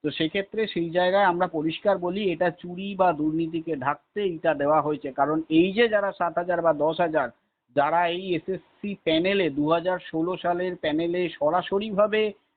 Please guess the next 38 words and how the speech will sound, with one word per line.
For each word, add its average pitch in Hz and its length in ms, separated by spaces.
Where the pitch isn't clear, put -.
দুর্নীতির 185 560
সাথে 185 260
যুক্ত, 165 560
এবার 143 240
দুর্নীতির 190 500
সাথে 202 220
যুক্ত 190 340
এই 180 160
কারণে 202 340
বলা 196 280
হচ্ছে 214 380
কারণ 190 460
তাদের 190 400
কোনো 190 320
ওএমআর 185 400
শিট, 185 300
ব্ল্যাঙ্ক 147 460
ওএমআর 202 300
শিট 214 200
যেটা 165 240
আমরা 165 180
কোর্টে 165 380
প্রোডাকশন 160 540
অ-, 120 240
আগামী 135 400
মানে 135 200
বিগত 151 320
দিনেও 175 340
দিয়ে 185 240
এসেছি, 226 400
সুপ্রিম 196 320
কোর্টেও 196 360
দিয়েছি 190 400
যে 175 200
সাত 170 280
হাজার 185 280
বা 175 120
দশ 160 240